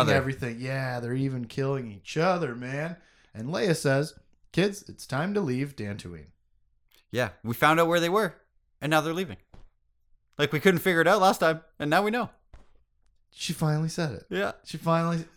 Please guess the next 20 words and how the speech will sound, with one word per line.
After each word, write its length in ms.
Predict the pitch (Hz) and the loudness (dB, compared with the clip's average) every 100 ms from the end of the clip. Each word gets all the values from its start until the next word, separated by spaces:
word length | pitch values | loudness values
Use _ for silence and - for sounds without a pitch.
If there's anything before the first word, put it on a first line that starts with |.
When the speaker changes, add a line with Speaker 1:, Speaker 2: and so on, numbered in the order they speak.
| - | -20
Speaker 2:
said 680 | - - - - - 175 101 | -16 -14 -12 -8 -2 -2 -2
it. 160 | - _ _ _ | -10 _ _ _
Six 360 | - - 196 - | -6 0 0 0
chapters, 600 | - 190 190 190 107 - | -2 2 2 0 -8 -6
Tim. 320 | - 160 190 - | 0 0 -2 -12
Speaker 1:
<laughs> 640 | 202 123 - 151 131 151 127 - _ _ _ _ _ _ _ _ _ _ _ | -8 -8 0 2 2 2 -2 -4 _ _ _ _ _ _ _ _ _ _ _
Speaker 2:
She 140 | - 156 | -12 0
finally 360 | 175 175 180 | 4 6 4
said 240 | 170 196 156 | 4 4 4
it. 140 | - 143 | 0 4
"We're 180 | 160 | 4
gonna 240 | 165 175 160 | 6 4 6
leave 360 | 175 202 220 | 4 4 2
Dantooine." 680 | 170 190 196 190 208 175 104 _ _ - | 2 2 2 0 0 -2 -4 _ _ 0
Hey, 200 | 214 151 | 2 2
'cause 240 | - 175 | -2 -4
it's 180 | 175 - | -4 -6
just 300 | - 185 180 | 0 0 4
that 220 | 170 175 | 6 6
easy, 480 | 143 165 175 254 | 6 2 2 0